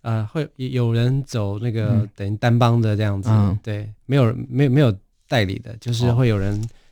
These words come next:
Speaker 2: 那一般那种
Speaker 1: 喜欢吃的，对。
Speaker 2: 缅甸餐厅这道菜会有吗？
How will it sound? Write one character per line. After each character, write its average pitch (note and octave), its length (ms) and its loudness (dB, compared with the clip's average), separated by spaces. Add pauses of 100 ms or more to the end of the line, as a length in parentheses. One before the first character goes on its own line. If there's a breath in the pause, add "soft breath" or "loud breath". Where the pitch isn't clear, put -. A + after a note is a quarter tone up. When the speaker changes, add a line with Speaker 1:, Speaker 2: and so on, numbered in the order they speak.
(640 soft breath)
Speaker 2:
那 D4 80 -4
一 D#4+ 100 6
般 D4+ 180 8 (100)
那 D#4+ 100 8
种 - 0 -
Speaker 1:
喜 D4 60 8
欢 G#3 40 8
吃 D#3 60 4
的， A#2 140 0
对。 F3 80 2
Speaker 2:
缅 D#3 320 8
甸 G3+ 220 8
餐 E3+ 280 4
厅 D#3+ 260 4
这 A3 140 4
道 D#3+ 260 4
菜 D3+ 300 2
会 A#2 220 2
有 G2 200 -2
吗？ F2 260 -4